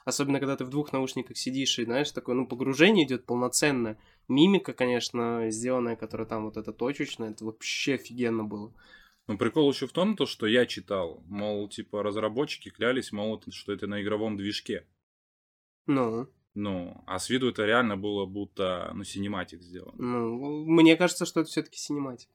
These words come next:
Speaker 2: Ну, в-,
Speaker 1: Они льстят.
Speaker 2: разрабы, ну, почему?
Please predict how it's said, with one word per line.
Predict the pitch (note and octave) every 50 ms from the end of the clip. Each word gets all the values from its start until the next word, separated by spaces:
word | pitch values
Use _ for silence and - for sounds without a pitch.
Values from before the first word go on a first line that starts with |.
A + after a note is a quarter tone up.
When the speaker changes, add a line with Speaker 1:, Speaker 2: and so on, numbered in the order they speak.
| _ _
Speaker 2:
Ну, | - G2 G2+ G2+ G2+ G2
в-, | F#2+ - -
Speaker 1:
Они | C3 C3 C3+ C3
льстят. | B2+ G#2 G#2+ A2 A2
Speaker 2:
разрабы, | B2 A2 A#2 C3 D#3 F#3+ F#3 D#3 G#2 F#2 -
ну, | - G#2 F#2+
почему? | - G2+ - - - G#2+ G2+ F#2+ F2+ F2